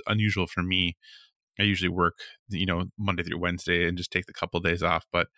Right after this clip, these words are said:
it's, I haven't had this amount of time off of work in a long time. Uh, so it was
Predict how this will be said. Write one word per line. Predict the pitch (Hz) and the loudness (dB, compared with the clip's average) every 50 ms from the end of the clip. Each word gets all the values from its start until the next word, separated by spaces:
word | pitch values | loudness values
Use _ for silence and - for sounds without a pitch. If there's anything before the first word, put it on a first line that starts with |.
| - - - - _ - | -20 -20 -20 -20 _ -4
it's, | - 151 - - - - - _ _ _ _ - | -4 -4 -4 -4 -10 -12 -12 _ _ _ _ -2
I | 110 | -2
haven't | 131 165 156 | 0 2 2
had | 139 107 95 | 0 2 2
this | 101 - - - - _ - | 0 -2 -2 -6 -12 _ -6
amount | 101 104 101 101 | -4 -2 0 0
of | 92 - | -2 0
time | - 92 92 | -2 0 2
off | 95 92 95 | 0 0 -2
of | 98 98 | -4 -4
work | 92 95 104 - | -2 -2 -2 -2
in | - 90 | -4 -6
a | 87 87 | -2 0
long | 92 101 117 113 | 0 2 0 0
time. | 104 - - 92 107 107 90 92 - - - - - | -2 -2 0 0 2 0 -2 -4 -8 -16 -16 -8 -4
Uh, | - 90 87 85 82 - | -2 0 0 0 -2 -2
so | - - 95 92 90 | -2 0 2 2 4
it | 90 92 | 4 2
was | 98 95 98 95 95 90 - - - | 2 2 2 2 0 0 -4 -4 -6